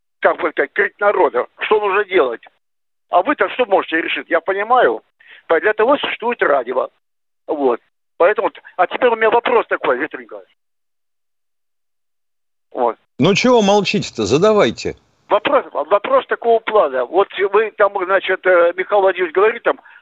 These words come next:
Speaker 1: Авдеевка, надо как-то вы-, их выковыривать оттуда, вот они пуляют по этому самому,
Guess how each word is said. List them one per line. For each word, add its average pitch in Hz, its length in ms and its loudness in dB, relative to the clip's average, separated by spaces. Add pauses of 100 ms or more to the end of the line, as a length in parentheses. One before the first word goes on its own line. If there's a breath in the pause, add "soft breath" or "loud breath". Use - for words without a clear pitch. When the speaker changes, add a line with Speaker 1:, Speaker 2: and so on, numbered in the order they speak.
Speaker 1:
Авдеевка, 202 840 0 (360)
надо 165 240 0
как-то 185 340 -2
вы-, 185 300 0
их - 160 -8
выковыривать 214 680 -2
оттуда, 202 380 0
вот 180 180 0
они 180 220 -2
пуляют 190 560 0
по 175 80 0
этому 160 420 -2
самому, 143 320 0